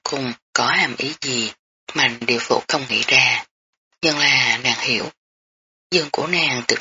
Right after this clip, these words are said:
đối không lạnh nhạt với biểu ca như mặt ngoài ông ấy biểu hiện. Ông ấy đã từng rất yêu thích biểu ca, nhưng là kể từ sau khi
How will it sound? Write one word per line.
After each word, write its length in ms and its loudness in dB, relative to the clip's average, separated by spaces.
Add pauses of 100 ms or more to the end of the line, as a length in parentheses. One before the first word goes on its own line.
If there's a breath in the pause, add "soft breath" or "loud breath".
đối 200 0 (180)
không 180 -2
lạnh 220 -2
nhạt 260 0
với 180 -2
biểu 140 -2 (100)
ca 300 2 (120)
như 120 -2
mặt 240 -6
ngoài 240 -2
ông 360 -6
ấy 240 0
biểu 160 -2
hiện. 280 -4 (800)
Ông 200 -2
ấy 240 2 (180)
đã 180 4
từng 160 0
rất 240 4
yêu 240 -2
thích 220 -4
biểu 100 -6 (100)
ca, 380 -2 (420)
nhưng 160 2
là 240 0 (180)
kể 180 2
từ 100 2
sau 320 6
khi 280 -6